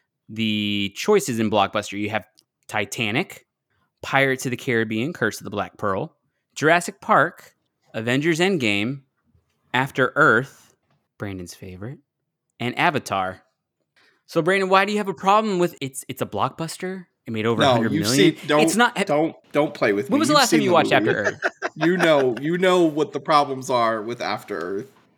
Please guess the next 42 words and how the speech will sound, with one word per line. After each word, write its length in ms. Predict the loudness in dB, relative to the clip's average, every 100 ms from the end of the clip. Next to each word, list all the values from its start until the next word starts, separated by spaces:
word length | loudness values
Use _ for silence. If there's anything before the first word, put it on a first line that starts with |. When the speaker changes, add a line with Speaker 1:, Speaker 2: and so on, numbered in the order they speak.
| -12
Speaker 1:
I 120 | -6
don't 200 | -4 -2
know. 120 | -4
Speaker 2:
We 60 | -2
Speaker 1:
What, 100 | 0 0
Speaker 2:
s-, 60 |
Speaker 1:
what, 140 | 0 2
Speaker 2:
we 120 | 2
Speaker 1:
what, 80 | 4
Speaker 2:
start 420 | 2 2 6 6
Speaker 1:
oh. 40 | 4
Speaker 2:
with, 380 | 2 2 2 -8 _ _ _
we 100 | -6
start 300 | -4 2 2 2
with 120 | -4
the 60 |
character's 500 | -2 0 0 0 -2
name, 380 | 0 0 2 -2
Cypher 520 | -4 0 0 2 0
Rage. 680 | 2 2 0 -2 -6 -10 -14 _ _ _ 0
What 140 | 2
is 120 | 2
that? 400 | 2 2 -2 _ _ -14 -14 -14 -10
What 200 | -6 -4
the 40 | -4
fuck 320 | -2 -2 -2
is 120 | -2
that? 220 | -2 -4 -8 -14
And 100 | -4
then 60 | 0
I 80 | 2
know 160 | 4 2
what 140 | 0
they 100 | -2
were 120 | -2
going 340 | -2 -2 -4 -6
for, 240 | -6 -2
obviously, 500 | 0 0 -2 -4 -4
right? 280 | 0 0 2
All 360 | 2 4 4 2
of 180 | -2 -2
the 320 | -2 -2